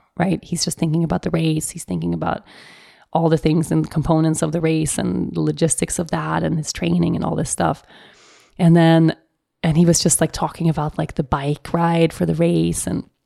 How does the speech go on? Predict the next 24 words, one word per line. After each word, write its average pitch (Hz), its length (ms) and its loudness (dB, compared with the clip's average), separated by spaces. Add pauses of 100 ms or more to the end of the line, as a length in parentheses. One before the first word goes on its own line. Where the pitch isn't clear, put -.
(320)
I 196 60 -2
could - 140 -2
see 175 120 -2
he's, - 320 -2
him 147 180 -6
smiling. 165 760 0 (640)
And 170 140 0
I'm 180 100 4
like, 170 240 0
"Is 254 220 2
it 349 120 4
weird 175 540 4
that 175 320 2 (320)
the 170 160 4
way 175 220 6
you 175 680 2
feel 180 800 2 (260)
<laughs> - 300 -20
about - 460 -2 (180)
Iron 190 400 0
Man, 196 480 4 (800)
like, - 180 -14
I 156 160 -2
feel 175 420 0